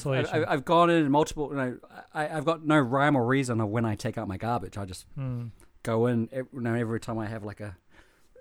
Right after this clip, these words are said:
Speaker 2: you know, garbage piling up in my house, I'll
Speaker 1: Mm.
Speaker 2: just, like, take it out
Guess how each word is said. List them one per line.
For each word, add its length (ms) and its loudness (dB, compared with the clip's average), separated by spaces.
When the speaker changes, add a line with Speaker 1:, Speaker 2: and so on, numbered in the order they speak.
Speaker 2:
you 60 -12
know, 100 -8
garbage 440 -4
piling 360 -2
up 140 -8
in 60 -8
my 120 -8
house, 280 -4
I'll 60 -2
Speaker 1:
Mm. 40 -6
Speaker 2:
just, 160 -8
like, 140 -10
take 200 -4
it 60 -6
out 220 -2